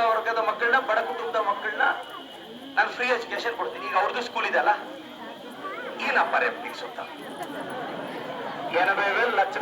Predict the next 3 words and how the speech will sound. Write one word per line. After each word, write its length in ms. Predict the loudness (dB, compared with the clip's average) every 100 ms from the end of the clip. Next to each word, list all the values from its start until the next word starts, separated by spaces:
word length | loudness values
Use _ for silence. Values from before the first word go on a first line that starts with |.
| -2
ಫೀಸ್ 180 | -4 0
ಬೆರ್ಕೊನೆ 460 | 2 2 2 0 0 -2 -4 -8 -10 -10 -10 -12 -12 -12 -12 -12 -12 -12 -12 -12 -12 -12 -12 -10 -12 -2 4
ಮಾಧುರಿ. 400 | 4 4 -4